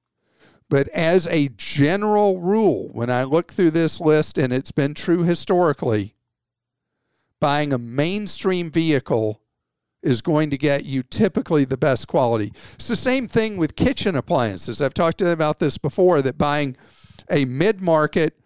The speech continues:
refrigerator freezer, mid-market washer dryer, a mid-market dishwasher, that those appliances in a home tend to be much more reliable when they're the high volume mainstream ones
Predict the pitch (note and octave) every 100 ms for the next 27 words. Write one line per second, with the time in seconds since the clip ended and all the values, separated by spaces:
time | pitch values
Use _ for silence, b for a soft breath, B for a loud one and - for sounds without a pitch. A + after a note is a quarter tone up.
0 | _ _ _ - C3+ G#3+ G#3 F3+ F3 D#3+
1 | D#3+ D#3+ D3 F3+ D#3 C#3 C3 G#2 A2+ E3
2 | E3+ E3 D#3 D3 F#3 C3+ D3 D#3 - C#3
3 | D#3+ D#3+ D#3 A#2+ F2+ b b b b C3
4 | D3+ F#3+ E3 D#3+ D#3 - D3+ - _ -
5 | F3 F#3+ - D#3 B2 G2 - - - _
6 | _ _ _ _ - D3+ D3+ - E3 F#3+
7 | F3+ - - - - G3 G3+ A3+ F3+ -
8 | E3 B2 - - D3 E3 D#3+ G#3 G3+ B2+
9 | G#2 A#2 _ _ _ _ _ _ _ _
10 | - F#3+ G3 G#3 F3 D#3+ D#3 C3+ B2+ D3
11 | G#3+ - G#3 F#3+ F3+ D3+ C3 D#3 D#3+ D#3
12 | C3 B2 A#2+ B2 A#2+ B2+ B2 - b b
13 | b - B2 - F3 F3 G3+ F3 D#3+ D#3+
14 | D3 C3 D3 G3+ G3+ - - C#3+ B2 A2+
15 | G#2+ G#2+